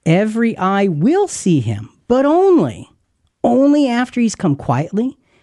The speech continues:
taken this world from Satan, gathered his true church, and reestablished Israel. Those are some of the big, big main things that have to happen. Uh, after the trouble that follows these things, Jesus will be revealed as the King of Kings,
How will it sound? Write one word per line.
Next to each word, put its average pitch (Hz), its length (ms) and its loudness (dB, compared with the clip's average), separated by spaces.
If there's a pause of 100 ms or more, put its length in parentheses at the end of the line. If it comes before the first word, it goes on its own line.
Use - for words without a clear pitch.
(160)
taken 196 360 0
this - 180 -6
world 165 200 -2
from 127 160 -8
Satan, 220 480 -6 (340)
gathered 156 400 0
his 220 160 -4
true 214 180 -4
church, - 440 -8 (280)
and 190 120 4
reestablished 214 680 -2
Israel. 233 480 -4
Those 202 200 -4
are 220 60 -4
some 226 220 -2
of 208 40 0
the 196 80 0
big, 160 480 -2
big 208 240 0
main 208 320 0
things 233 280 -2
that 214 120 -8
have 208 220 -12
to 208 80 -12
happen. 233 400 -6 (440)
Uh, 156 160 -8 (800)
after 156 300 0
the 208 100 -2
trouble 247 380 -2
that 190 140 -6
follows 226 480 0
these 127 260 -4
things, 120 380 -4 (260)
Jesus 240 500 2
will 196 100 -2
be 185 180 -2
revealed 165 580 0
as 147 120 -4
the 120 80 -10
King 185 260 -4
of 151 140 -8
Kings, 208 440 -2